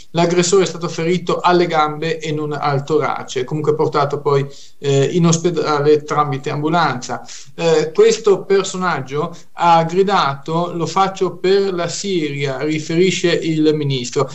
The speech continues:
Si tratta di un studente algerino di quaranta anni con permesso di soggiorno, era da solo, precisa, e per la, ehm, televisione, eh, B F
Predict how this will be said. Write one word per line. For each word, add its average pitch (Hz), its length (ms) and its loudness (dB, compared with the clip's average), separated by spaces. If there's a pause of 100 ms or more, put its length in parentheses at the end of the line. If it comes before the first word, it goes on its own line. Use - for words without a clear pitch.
Si - 140 -4
tratta 185 480 2
di 165 120 -2
un 175 320 -2
studente 160 560 -2
algerino 175 380 0
di 151 100 -4
quaranta 151 460 -2
anni 127 240 -4
con 165 200 -2
permesso 180 460 -2
di 151 380 0
soggiorno, 139 960 0
era 165 500 4
da 160 160 -4
solo, 233 580 2 (320)
precisa, 170 960 -2
e 180 240 2
per 196 160 4
la, 175 420 2
ehm, 156 540 -6
televisione, 170 1040 0
eh, 151 180 4
B 165 220 0
F 175 320 -2